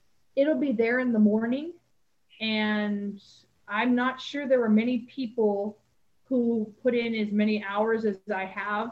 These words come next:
throughout the years. And I know on our campus,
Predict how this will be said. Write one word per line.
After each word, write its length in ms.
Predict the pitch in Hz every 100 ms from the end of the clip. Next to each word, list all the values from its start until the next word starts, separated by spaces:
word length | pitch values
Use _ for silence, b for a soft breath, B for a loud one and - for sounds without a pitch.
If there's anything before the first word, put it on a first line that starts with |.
| - -
throughout 400 | 233 214 214 233
the 80 |
years. 540 | 226 233 240 262 277 _ _ _ _ _ -
And 220 | 208 214
I 120 | 214
know 280 | 220 233 262
on 120 | 247
our 140 | 233 233
campus, 640 | - 240 247 294 302 -